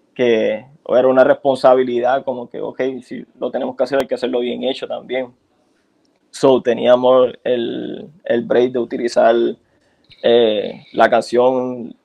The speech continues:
eh, original. So, me puse a tratar de, de cómo meto esto pa' acá, pa el, pa,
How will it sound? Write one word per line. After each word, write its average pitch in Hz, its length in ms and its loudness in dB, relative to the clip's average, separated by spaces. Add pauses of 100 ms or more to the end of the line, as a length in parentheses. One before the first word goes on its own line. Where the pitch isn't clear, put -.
(140)
eh, 120 200 -2
original. 120 720 0
So, - 140 -14
me 110 120 -8
puse 120 220 -8
a 117 80 -2
tratar 120 300 -2
de, 113 280 -2
de - 340 -8 (200)
cómo 117 240 -6
meto 123 240 -2
esto 120 200 -4
pa' 120 100 -6
acá, 107 220 -4
pa 110 100 -4
el, 110 120 -8
pa, - 360 -12